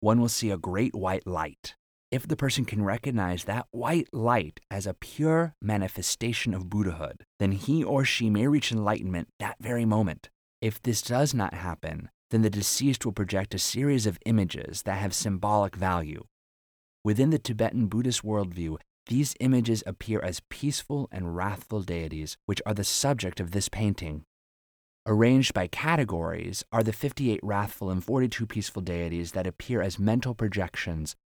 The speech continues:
similar to the projections of the unconscious that occur during dreams.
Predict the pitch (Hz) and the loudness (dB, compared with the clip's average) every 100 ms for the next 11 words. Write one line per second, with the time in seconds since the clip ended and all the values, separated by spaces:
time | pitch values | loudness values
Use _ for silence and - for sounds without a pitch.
0 | _ - 190 196 202 180 139 120 113 107 | _ 0 4 6 6 4 0 0 0 2
1 | 120 - - 107 101 92 87 90 - 117 | 0 0 0 0 2 2 0 0 -2 0
2 | 120 107 90 - 95 92 - 120 104 92 | 0 0 -6 -4 -6 -6 -2 -2 0 0
3 | 90 85 107 101 78 78 - | 0 2 2 2 0 -6 -12